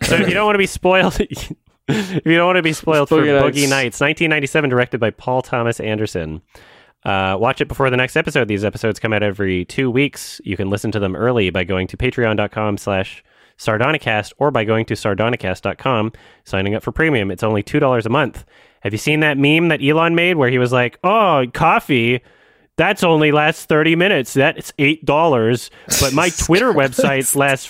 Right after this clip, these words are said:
Speaker 1: thirty days for eight dollars." Well, you're getting fucking tons, endless amounts of entertainment for two dollars. It's two dollars a month.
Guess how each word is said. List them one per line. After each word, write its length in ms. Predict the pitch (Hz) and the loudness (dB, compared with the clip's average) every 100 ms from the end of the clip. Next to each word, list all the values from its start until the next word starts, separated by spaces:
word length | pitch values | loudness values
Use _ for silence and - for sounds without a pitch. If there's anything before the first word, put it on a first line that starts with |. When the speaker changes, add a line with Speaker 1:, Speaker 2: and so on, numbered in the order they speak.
| - - | -20 -4
Speaker 1:
thirty 280 | 151 143 143 | 0 2 2
days 340 | 139 151 202 156 | 2 2 0 0
for 140 | 131 | 0
eight 180 | 117 113 | 0 0
dollars." 260 | 113 98 | 0 0
Well, 200 | 147 196 175 | 0 0 0
you're 140 | 160 | -2
getting 240 | 175 131 | -2 -2
fucking 500 | 113 131 - 123 104 98 _ _ _ _ _ _ - 151 - _ _ - 156 123 - | -2 -4 -2 -2 -2 -6 _ _ _ _ _ _ -14 -14 -16 _ _ -8 -8 -8 -8
tons, 440 | 147 202 226 180 - - _ - - - | -2 0 0 -2 -6 -16 _ -16 -14 -4
endless 440 | 208 262 240 185 | -2 2 2 2
amounts 440 | 185 170 170 175 - | 2 2 2 0 0
of 140 | 139 | 0
entertainment 720 | 147 147 139 147 135 131 101 - _ _ _ _ | 0 0 0 -2 0 0 0 -4 _ _ _ _
for 160 | - 131 | -6 -4
two 160 | - | 2
dollars. 400 | 127 117 98 90 | 2 4 2 0
It's 160 | 104 - - | -4 -6 -8
two 140 | - 180 | 0 2
dollars 260 | 156 143 | 2 2
a 40 | 120 | 0
month. 320 | 110 95 | -2 -4